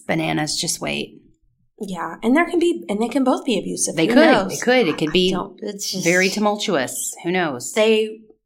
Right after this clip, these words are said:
Speaker 2: are clearly not
Speaker 1: Oil and water.
Speaker 2: Yeah, they
Speaker 1: Not
Speaker 2: do
Speaker 1: good.
Speaker 2: not. Some people just
Speaker 1: Mm-mm. Toxic.
Speaker 2: Yeah, that's it. Whatever has happened, that's a very toxic
Speaker 1: Yeah,
Speaker 2: relationship.
Speaker 1: it's, yeah, it's been,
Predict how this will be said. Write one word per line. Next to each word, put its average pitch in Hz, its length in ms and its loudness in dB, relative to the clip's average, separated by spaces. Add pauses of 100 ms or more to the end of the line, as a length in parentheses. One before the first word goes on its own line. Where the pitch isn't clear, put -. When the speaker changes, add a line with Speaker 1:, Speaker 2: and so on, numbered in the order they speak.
(160)
Speaker 2:
are 208 160 -6
clearly 185 840 -6 (680)
not 185 480 -4
Speaker 1:
Oil 147 260 0
and 135 120 -2
water. 117 160 -2
Speaker 2:
Yeah, 170 180 2
they 180 320 -2
Speaker 1:
Not 160 180 2
Speaker 2:
do 185 100 0
Speaker 1:
good. - 140 -2
Speaker 2:
not. 175 320 -4
Some - 440 -4
people 254 600 -4
just - 480 -12 (180)
Speaker 1:
Mm-mm. 135 420 -4 (580)
Toxic. - 560 -4
Speaker 2:
Yeah, 175 320 -2 (180)
that's 190 340 -6
it. 226 100 -8 (180)
Whatever 262 640 2 (160)
has 226 180 -2
happened, 208 420 2
that's 226 200 0
a 240 40 2
very 190 300 -2
toxic 214 540 0
Speaker 1:
Yeah, 143 180 2
Speaker 2:
relationship. 185 480 -2
Speaker 1:
it's, - 280 0
yeah, 98 280 -4 (320)
it's 175 200 -8
been, 196 260 2